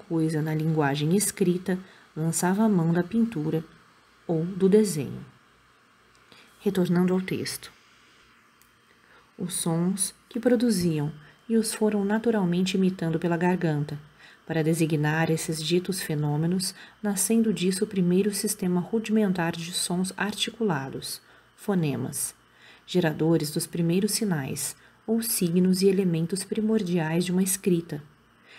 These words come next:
pois logo começaram também a ligar esses ruídos a um som especial, e esse a um sinal que lhes foi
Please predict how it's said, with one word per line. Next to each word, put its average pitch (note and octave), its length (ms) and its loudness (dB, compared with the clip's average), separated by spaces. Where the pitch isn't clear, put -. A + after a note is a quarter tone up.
pois D#3 260 0
logo D#3+ 440 2
começaram D#3+ 640 0
também F#3 440 2
a F#3 40 6
ligar F3 520 -2
esses F#3 260 -4
ruídos F3 520 0
a F3+ 40 2
um F3+ 120 2
som F#3+ 260 0
especial, F#3+ 720 0
e F3+ 260 4
esse F#3 300 -2
a G#3+ 60 -4
um A3+ 100 2
sinal F3 460 0
que E3+ 140 -6
lhes F#3 200 2
foi F#3+ 320 0